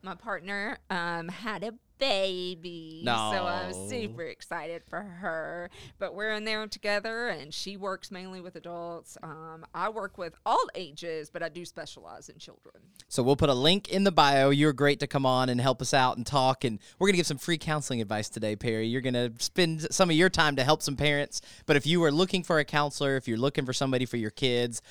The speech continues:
Speaker 2: we highly recommend Perry and Whitney.
Speaker 1: Thank you.
Speaker 2: You're welcome. Thank you.
Speaker 1: <laughs>
Speaker 2: So the last time you were on,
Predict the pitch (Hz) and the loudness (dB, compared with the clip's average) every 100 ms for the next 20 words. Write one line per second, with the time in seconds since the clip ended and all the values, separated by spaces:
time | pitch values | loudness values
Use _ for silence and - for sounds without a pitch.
0 | - - 135 107 123 110 104 101 107 101 | -18 -4 -4 2 2 2 -2 -4 -8 -8
1 | 95 - 101 98 101 - 104 104 - 98 | -6 -4 -4 -6 -8 -8 -6 -6 -6 -10
2 | - _ _ _ _ 466 370 - 202 151 | -12 _ _ _ _ -10 -10 -14 -18 -4
3 | 220 339 214 156 175 - 98 139 165 - | 4 4 6 8 8 6 0 2 2 2
4 | 139 135 92 508 508 - 381 247 202 147 | 2 2 0 -8 -16 -12 4 8 8 8
5 | 165 359 - 247 196 180 165 165 170 175 | 8 6 6 4 6 8 10 8 6 2